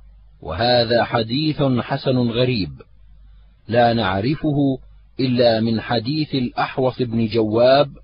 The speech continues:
قوله "يشي به" يعني النميمة. حدثنا قتيبة، حدثنا الليث عن نافع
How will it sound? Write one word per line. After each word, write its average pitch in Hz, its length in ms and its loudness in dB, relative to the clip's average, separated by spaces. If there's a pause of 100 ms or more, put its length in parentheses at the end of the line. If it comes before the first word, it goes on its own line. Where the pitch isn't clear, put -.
(680)
قوله 127 680 2 (480)
"يشي 135 460 0
به" 120 440 -2 (320)
يعني 117 680 2 (260)
النميمة. 104 640 0 (1800)
حدثنا 131 720 -4
قتيبة، 123 680 -2 (1000)
حدثنا 123 720 -4
الليث 120 480 -4
عن 113 260 0
نافع 113 680 -2